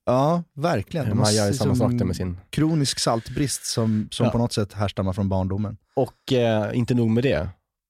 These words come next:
Speaker 2: Han har också ett... Eh, en f-, just, eh,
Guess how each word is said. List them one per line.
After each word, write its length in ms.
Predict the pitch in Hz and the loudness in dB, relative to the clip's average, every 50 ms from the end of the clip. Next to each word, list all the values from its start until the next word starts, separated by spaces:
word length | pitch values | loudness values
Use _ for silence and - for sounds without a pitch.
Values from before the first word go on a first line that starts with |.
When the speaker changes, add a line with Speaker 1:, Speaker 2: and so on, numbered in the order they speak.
| _ - | _ -8
Speaker 2:
Han 400 | 95 92 131 123 117 110 107 104 | -4 0 2 2 2 2 2 2
har 240 | 101 107 123 120 113 | 4 4 4 2 2
också 260 | 101 - - - 104 | 0 0 -2 -2 -2
ett... 280 | 98 _ _ - - | -2 _ _ -10 -6
Eh, 440 | 110 95 95 - 64 - 73 92 101 - - | -4 -2 -2 -4 -4 -8 -10 -10 -10 -8 -6
en 80 | 113 101 92 | -6 -6 -6
f-, 520 | - - - _ _ _ _ _ - - 98 _ | -6 -10 -20 _ _ _ _ _ -14 -14 -10 _
just, 320 | - 123 123 - - - - | -2 0 0 0 -2 -2 0
eh, 180 | 110 104 104 | 0 2 0